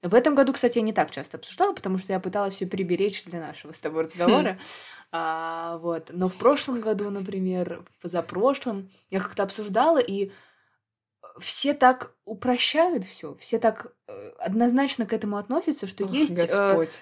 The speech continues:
Speaker 1: праздник для женщин, есть праздник для мужчин, и не надо
Speaker 2: Ну да.
Speaker 1: усложнять. Вот
Speaker 2: Вообще
Speaker 1: так они
Speaker 2: да.
Speaker 1: к этому относятся. И, э, когда ты начинаешь, ну, не то чтобы по-, поучать как-то, а вот, ну, хоть как-то где-то,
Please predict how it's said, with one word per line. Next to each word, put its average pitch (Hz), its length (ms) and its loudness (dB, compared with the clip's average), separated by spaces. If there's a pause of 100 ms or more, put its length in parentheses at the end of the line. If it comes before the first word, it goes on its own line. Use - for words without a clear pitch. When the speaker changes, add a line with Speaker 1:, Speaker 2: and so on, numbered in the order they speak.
(140)
Speaker 1:
праздник 233 500 4
для 214 200 2
женщин, 339 460 -2
есть 277 240 -4
праздник 247 380 2
для 196 140 -4
мужчин, 220 540 -2 (280)
и 233 80 -4
не 262 120 6
надо 294 240 8
Speaker 2:
Ну 269 60 2
да. - 0 -
Speaker 1:
усложнять. 220 840 4
Вот - 140 -6
Speaker 2:
Вообще 240 220 6
Speaker 1:
так 240 140 6
они 185 160 6
Speaker 2:
да. 175 60 -2
Speaker 1:
к - 40 -2
этому 160 260 -6
относятся. - 640 -16 (480)
И, 185 380 2
э, 165 520 4
когда 202 600 4 (1080)
ты 240 140 4
начинаешь, 214 500 -2
ну, 254 100 2
не 262 120 2
то 359 100 6
чтобы 214 360 -2 (240)
по-, 202 140 0
поучать 208 600 4
как-то, - 340 -6
а - 140 -4
вот, 190 200 0 (260)
ну, 254 120 0
хоть 262 180 0
как-то 262 280 4
где-то, 196 420 4